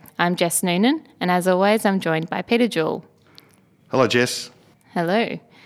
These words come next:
Speaker 1: Today we're joined by Brett Davis, who's a Peer Fellow and A K A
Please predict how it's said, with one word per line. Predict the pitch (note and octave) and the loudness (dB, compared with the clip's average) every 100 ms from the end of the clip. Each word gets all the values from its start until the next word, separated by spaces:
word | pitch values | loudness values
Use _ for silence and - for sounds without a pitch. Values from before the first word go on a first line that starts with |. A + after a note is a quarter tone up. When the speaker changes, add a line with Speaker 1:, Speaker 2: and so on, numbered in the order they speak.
| - _ - | -20 _ -4
Speaker 1:
Today | A#3 C4 F#4 | 2 4 4
we're | C#4+ | 2
joined | G3+ F#3+ G3 | 4 2 4
by | F#3 F3 | 4 4
Brett | F3 F#3 | 2 0
Davis, | - A#3+ E4+ - - - - _ _ | 2 0 0 -6 -8 -12 -14 _ _
who's | G#3 G#3 | -2 0
a | |
Peer | G3+ G3 G#3+ | 0 0 0
Fellow | A3+ F#3 F3+ G3+ F#4 - _ _ _ - | 0 0 2 0 0 -6 _ _ _ -6
and | F#3+ - | -2 0
A | F#3+ | 0
K | F#3+ F3+ | 0 2
A | E3 A3+ | 2 0